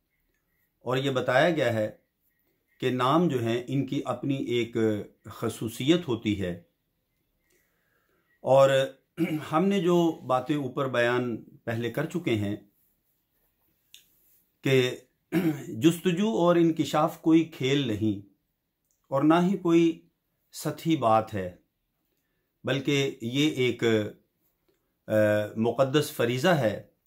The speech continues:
हर इंसान का फ़र्ज़ है कि वो इल्म के हवाले से जुस्तजू अपनी जारी रखे। लिहाजा सौ जगह एक अंदरूनी राबिता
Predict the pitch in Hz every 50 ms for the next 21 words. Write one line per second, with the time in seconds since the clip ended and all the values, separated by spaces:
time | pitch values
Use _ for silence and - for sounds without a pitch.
0 | - - - 139 117 117 120 110 - 120 117 123 120 - 113 107 - 147 156 156
1 | 113 113 104 104 101 - 110 101 101 107 110 110 113 123 139 143 143 139 135 117
2 | 110 110 107 104 98 - 101 104 98 101 104 110 110 107 - 117 107 92 104 110
3 | 104 - - 98 98 110 113 110 104 95 - - - 104 - - 113 107 101 98
4 | 101 101 113 160 160 127 104 - - 104 92 90 87 - _ _ _ _ _ _
5 | _ _ _ _ _ _ _ _ _ _ _ _ _ _ _ _ _ _ _ _
6 | _ _ _ _ _ _ _ _ _ _ _ - 135 143 170 180 180 214 214 214
7 | 214 - - - - 165 180 208 196 190 190 175 190 190 190 - 160 175 175 175
8 | 175 165 160 156 156 156 170 175 175 151 139 131 127 131 - 151 147